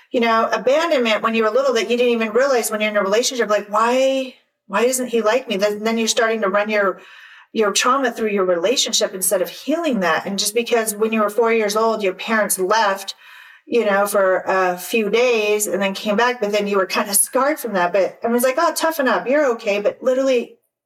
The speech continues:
you, something happened at that age that you didn't heal from. And now it's carried you into your thirties and forties. And when you get in relationships, so that's just an example, you know? Uh, so for me, I started facing all those, um,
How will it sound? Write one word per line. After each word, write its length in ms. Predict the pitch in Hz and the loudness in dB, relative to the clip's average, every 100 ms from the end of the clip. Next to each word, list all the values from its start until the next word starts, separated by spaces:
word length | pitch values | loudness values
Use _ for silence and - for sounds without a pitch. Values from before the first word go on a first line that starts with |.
| _ | _
you, 580 | 220 233 247 262 262 254 | -4 0 2 2 0 0
something 360 | - 262 269 240 | 0 2 0 0
happened 420 | 254 277 277 233 | 0 0 0 2
at 180 | 208 214 | 0 0
that 280 | 247 190 - | -2 -2 0
age 380 | 240 240 202 | 2 2 0
that 180 | 196 196 | 0 -2
you 100 | 202 | -2
didn't 220 | 208 196 | -2 -2
heal 340 | 180 - 269 277 | -6 -2 0 0
from. 460 | - - - - - - - - | -2 -4 -4 -12 -16 -16 -16 -6
And 100 | 220 | -2
now 160 | 226 277 | 0 0
it's 140 | - | -2
carried 420 | - 254 269 262 | -2 0 2 0
you 160 | 214 214 | 0 0
into 240 | 202 202 | 0 -2
your 160 | 208 185 | 0 0
thirties 460 | 175 247 233 208 196 | 2 0 2 -2 -4
and 160 | 175 | -2
forties. 380 | 202 233 226 196 | 0 2 0 -2
And 100 | 196 | -4
when 80 | 190 | -4
you 80 | 180 | 0
get 200 | 233 214 | -2 0
in 60 | |
relationships, 760 | 196 196 220 226 208 196 180 - | -2 0 0 -2 -2 0 0 2
so 220 | 226 214 - - | 0 0 -6 -4
that's 140 | 349 | 0
just 200 | 349 302 | 0 0
an 100 | 254 | 0
example, 600 | 202 175 180 180 220 220 | -2 -2 -2 0 0 0
you 100 | 240 | 0
know? 320 | 240 233 247 254 - - - - - - | 0 0 0 -4 -18 -20 -20 -20 -12 -2
Uh, 300 | 214 202 196 | 0 2 0
so 260 | - 220 | 2 0
for 160 | 214 226 | 0 -2
me, 360 | 214 254 247 233 | 2 2 2 0
I 500 | - 202 208 214 208 | 0 2 2 2 0
started 460 | 208 208 196 190 | 0 0 0 -2
facing 420 | - 196 196 196 | -2 -2 -2 -4
all 280 | 180 180 190 | -2 0 2
those, 260 | 190 180 175 | 2 2 0
um, 440 | - 185 180 190 | 0 0 0 -4